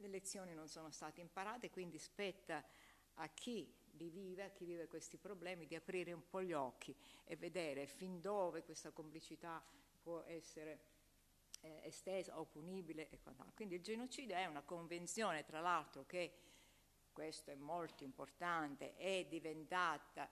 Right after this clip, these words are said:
ius cogens, norme imperative di diritto internazionale, quindi che si applicano erga omnes.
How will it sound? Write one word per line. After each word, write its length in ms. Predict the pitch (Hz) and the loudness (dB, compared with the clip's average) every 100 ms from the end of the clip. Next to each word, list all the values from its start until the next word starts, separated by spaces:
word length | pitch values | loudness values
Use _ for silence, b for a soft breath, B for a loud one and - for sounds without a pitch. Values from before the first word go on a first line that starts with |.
| - | -6
ius 560 | 180 240 277 269 - - - | -2 2 4 4 4 2 2
cogens, 680 | 233 240 - - - - - - - - - - - - - - - - - - - | 6 6 4 -2 -2 -4 -6 -14 -20 -20 -20 -20 -20 -20 -20 -20 -20 -20 -20 -20 -10
norme 580 | 170 214 254 254 233 | 2 6 6 6 2
imperative 800 | 226 - 190 185 185 214 220 214 | 0 2 2 2 0 0 2 2
di 160 | 185 185 | 2 2
diritto 460 | 180 175 202 - 175 | 2 2 -2 -4 -6
internazionale, 1000 | 170 165 160 156 - 135 170 135 135 | -4 -4 -4 -6 -8 -6 -6 -6 -8
quindi 300 | 127 175 143 | -6 -6 -4
che 120 | 135 165 | -6 -6
si 220 | - 190 | -2 2
applicano 640 | 208 202 180 - 170 165 - | 2 2 -6 -6 -6 -6 -4
erga 480 | 196 240 240 220 - | 0 0 0 -4 -2
omnes. 600 | 196 185 147 135 - | -2 -2 -4 -4 -4